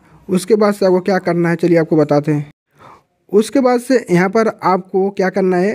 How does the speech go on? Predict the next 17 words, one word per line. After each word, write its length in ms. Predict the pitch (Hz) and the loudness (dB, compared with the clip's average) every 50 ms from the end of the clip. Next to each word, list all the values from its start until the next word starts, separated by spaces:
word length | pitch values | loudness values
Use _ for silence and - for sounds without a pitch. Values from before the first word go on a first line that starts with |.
| - - _ _ _ _ _ _ _ _ _ _ _ _ _ _ _ _ _ _ _ _ _ _ _ | -6 -12 _ _ _ _ _ _ _ _ _ _ _ _ _ _ _ _ _ _ _ _ _ _ _
आपको 300 | 170 175 202 202 - 208 | -14 -14 -14 -6 -4 -4
अपना 180 | 202 202 208 202 | -2 0 0 -2
Gmail 500 | 175 156 190 185 185 185 196 214 220 214 - | 0 0 0 2 4 4 4 4 2 2 0
create 280 | 196 165 160 180 185 | 0 2 2 2 0
करना 280 | 185 175 180 175 175 170 | 0 0 0 0 2 2
है। 60 | 170 | 0
यदि 200 | 175 190 214 220 | 0 -2 -2 -2
मतलब 260 | 208 208 202 196 202 | -2 -2 -4 -4 -6
किस 240 | 196 - 233 202 - | -4 -2 -4 0 2
name 180 | 202 202 214 208 | 2 4 4 4
से 120 | 208 202 | 2 0
आप 60 | 180 | -2
बनाना 320 | 170 175 175 175 175 180 180 | 0 0 0 2 2 0 0
चाहते 300 | 175 170 160 160 - 170 | 0 -2 -2 0 0 0
हैं, 80 | 165 | 2
जैसे 260 | 170 175 175 - 190 175 | 2 2 2 0 -2 -2
कि 240 | 170 165 170 180 | 0 0 0 0